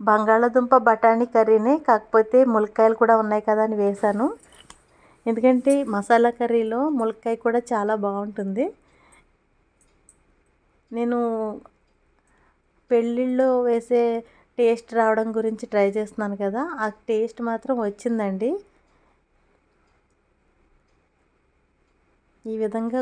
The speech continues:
గుమగుమలాడే బంగాళాదుంప బఠానీ కర్రీ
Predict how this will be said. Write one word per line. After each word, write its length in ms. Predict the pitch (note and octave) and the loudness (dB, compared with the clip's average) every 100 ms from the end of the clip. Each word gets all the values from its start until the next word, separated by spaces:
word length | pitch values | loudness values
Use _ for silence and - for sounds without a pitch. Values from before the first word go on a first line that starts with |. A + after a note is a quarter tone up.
| B3+ | -4
గుమగుమలాడే 720 | G#3 G#3 A3 A3+ A3 G#3 A#3+ D#4 - _ _ _ _ _ G3+ | -8 -6 -6 -4 -2 -2 -4 -6 -10 _ _ _ _ _ -10
బంగాళాదుంప 680 | G#3 G#3+ G#3+ A3 A#3 G#3+ A3 G#3 | -8 -4 -2 -2 -4 -4 -4 -4
బఠానీ 380 | G3+ G3+ G3+ G3+ | -4 -4 -6 -6
కర్రీ 260 | G#3 G#3 | -6 -2